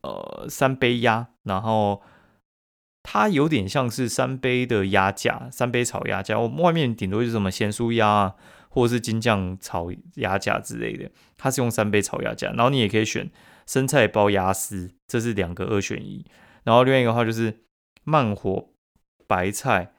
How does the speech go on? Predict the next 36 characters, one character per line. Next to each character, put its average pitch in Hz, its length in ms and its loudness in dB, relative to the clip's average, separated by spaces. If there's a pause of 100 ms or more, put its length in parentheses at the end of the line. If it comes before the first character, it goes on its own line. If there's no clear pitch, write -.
(300)
然 98 180 -2
后 104 300 2
包 107 360 4
鸭 101 260 4
汤， 90 360 -6
就 123 140 -2
是 123 100 -2
它 123 140 2
是 120 100 -4
鸭 101 200 4
汤 151 220 -6
啦， - 200 -10 (340)
然 104 120 -2
后 104 60 2
它 113 140 2
是 120 140 0
主 92 240 -4
要 107 120 2
是 113 200 -4
白 92 220 -4
菜 101 200 -2
加 92 220 -2
鸭 92 200 -4
汤。 - 220 -12 (420)
好， 151 220 8
那 190 120 10
我 113 220 6
觉 120 160 4
得 131 60 4
它 139 180 2
很 85 360 -4
大 135 220 0
的 101 80 2
问 110 180 0
题 98 200 -6
是， 117 280 -6